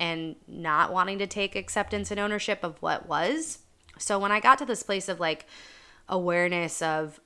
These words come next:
place of, like, "Okay, how can I take myself out of this situation metaphorically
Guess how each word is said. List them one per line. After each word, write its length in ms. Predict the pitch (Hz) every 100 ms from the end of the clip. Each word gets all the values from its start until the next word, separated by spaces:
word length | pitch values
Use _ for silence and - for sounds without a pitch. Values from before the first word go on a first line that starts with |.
| -
place 300 | - 185 170
of, 140 | 175 160
like, 340 | 147 143 - _ _ _ _ _
"Okay, 580 | - 185 - - - - _ _ _ _ _ _ _ _
how 300 | - - 175
can 140 | 190 226
I 100 | 233
take 260 | - 190
myself 400 | 190 180 170 160 -
out 180 | 175 240
of 140 | 233
this 180 | 180 165
situation 920 | 170 160 151 147 147 156 151 156 156 - _ _ _ - _ -
metaphorically 1080 | 170 170 170 175 - 165 156 156 151 156 160